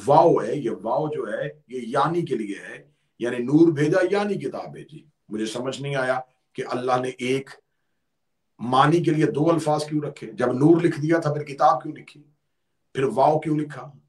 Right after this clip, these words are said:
हम तो कहते हैं ये वाव और के लिए, नूर और किताब, नूर और है, किताब और है। कहते नहीं, नूर से मुराद भी किताब।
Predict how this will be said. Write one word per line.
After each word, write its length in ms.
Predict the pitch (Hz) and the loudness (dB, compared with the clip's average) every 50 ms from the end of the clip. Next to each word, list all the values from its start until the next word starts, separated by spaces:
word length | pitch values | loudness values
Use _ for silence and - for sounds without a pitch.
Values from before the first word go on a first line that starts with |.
| - - | -16 -12
हम 140 | 120 117 117 | -10 -8 -4
तो 100 | 139 147 | -2 -2
कहते 240 | 143 143 135 - 147 | 0 0 0 0 0
हैं 60 | 143 | -2
ये 60 | 139 | -2
वाव 220 | 113 104 113 120 | -2 0 0 -2
और 340 | 127 123 - 139 143 160 170 | -2 0 2 2 4 4 2
के 100 | - 170 | 0 -2
लिए, 200 | 165 147 147 - | -2 -2 -2 -4
नूर 520 | - 104 101 120 147 165 180 185 - - _ - | -4 -6 -4 -2 0 0 0 0 -2 -8 _ 0
और 300 | 135 147 170 180 180 175 | 2 4 4 4 4 0
किताब, 420 | - 170 147 160 156 156 160 _ _ _ _ _ _ _ _ _ _ _ _ _ _ _ _ _ _ - | -4 -8 -6 -6 -6 -6 -6 _ _ _ _ _ _ _ _ _ _ _ _ _ _ _ _ _ _ -10
नूर 220 | 110 127 131 139 143 | -6 -6 -4 -4 -2
और 280 | 120 135 151 165 156 | 0 2 2 4 2
है, 120 | 147 156 151 | 2 -2 -4
किताब 400 | - - - - - - 87 110 | -6 -8 -10 -10 -14 -12 -8 -4
और 180 | 127 143 151 | -4 -2 -2
है। 180 | 147 143 143 - _ _ _ _ _ _ _ _ _ _ _ | -4 -6 -10 -12 _ _ _ _ _ _ _ _ _ _ _
कहते 220 | - 131 120 113 117 | -8 -6 -6 -6 -6
नहीं, 240 | 120 127 131 139 - | -6 -6 -8 -8 -8
नूर 240 | 104 113 127 135 135 | -6 -4 -4 -2 -2
से 120 | - - 135 | -2 -4 -4
मुराद 260 | 139 143 135 131 135 | -2 0 0 0 0
भी 140 | 135 151 143 | 0 -4 -4
किताब। 480 | 151 143 147 147 151 160 - _ _ | -2 -2 0 0 0 0 -2 _ _